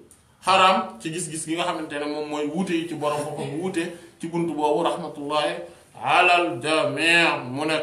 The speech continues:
qaala bil isnaad, man ndax am na yeneen masal yu ci nekk dinañ ko gis insha Allah taala.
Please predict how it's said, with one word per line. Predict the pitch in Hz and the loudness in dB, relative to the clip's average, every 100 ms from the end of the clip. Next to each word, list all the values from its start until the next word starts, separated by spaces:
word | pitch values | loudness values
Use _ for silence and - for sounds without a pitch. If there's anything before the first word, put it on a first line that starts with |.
| - | 6
qaala | 175 196 196 190 190 139 | 8 10 10 8 6 0
bil | 156 | 0
isnaad, | 165 165 147 | 0 -4 -6
man | 143 156 | -4 -4
ndax | 175 190 | -2 0
am | 202 | 2
na | 208 | 4
yeneen | 196 196 | 4 2
masal | 190 180 | -2 -2
yu | 160 | -4
ci | 170 | -2
nekk | 156 160 - | -4 -6 -10
dinañ | 131 151 170 | -6 -4 -4
ko | 160 | -6
gis | 143 151 | -8 -10
insha | 156 165 | -8 -2
Allah | 156 147 147 | 0 0 0
taala. | 143 147 - | 2 2 0